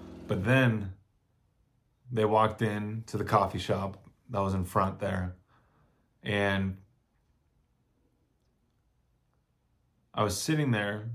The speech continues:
reflecting on what took place, how I could have handled it better, maybe what could have been done differently. And I could just tell that this person was obviously very upset. But I quickly came to the realization that they were just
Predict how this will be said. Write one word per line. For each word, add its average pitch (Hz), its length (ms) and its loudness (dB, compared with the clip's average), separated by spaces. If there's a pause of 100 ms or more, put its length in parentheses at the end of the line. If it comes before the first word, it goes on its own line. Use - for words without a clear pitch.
(720)
reflecting 131 640 2
on 101 140 2
what 101 160 2
took 92 200 -2
place, 101 420 -2
how 110 120 0
I 98 80 0
could 104 160 -2
have 92 100 -6
handled 101 360 -4
it 95 120 -8
better, 110 460 -2 (720)
maybe 101 280 -2
what 101 200 0
could 107 140 0
have 95 100 -4
been 101 200 -2
done 104 240 -2
differently. 107 520 -4 (1000)
And 101 160 2
I 107 80 4
could 110 140 2
just 98 240 -2
tell 123 220 6
that 107 100 2
this 107 140 -2
person 104 300 2
was 101 140 -2
obviously 92 480 -2
very 90 240 -2
upset. 131 540 -6 (460)
But 135 300 -4
I 127 120 6
quickly 139 420 0
came 117 340 0
to 101 500 -2 (640)
the 104 120 -2
realization 104 640 4
that 98 120 -6
they 107 140 2
were 107 160 4
just 95 480 -4